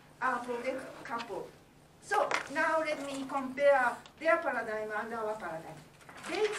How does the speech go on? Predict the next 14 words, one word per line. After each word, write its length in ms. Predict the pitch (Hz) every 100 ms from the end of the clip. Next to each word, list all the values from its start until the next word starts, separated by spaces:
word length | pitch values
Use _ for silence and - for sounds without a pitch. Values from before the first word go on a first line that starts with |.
| -
say, 180 | 262 269 311 - - -
uh, 520 | 269 269 262 269 262
it 160 | 262 269 247
will 320 | 262 269 262
be, 400 | 247 247 240 240 - - -
um, 840 | 226 240 240 233 226 226 233 240 233 - - - -
exclusive 840 | 233 - - 240 233 277 320 285 269
and 380 | 240 240 233 240
same 320 | - 254 247
marriage, 420 | 240 240 240 240 - - - - -
uh, 220 | 226 226
d-, 120 | 220 - - -
don't, 240 | 247 247 240 240 220 214
um, 400 | 226 220 220 214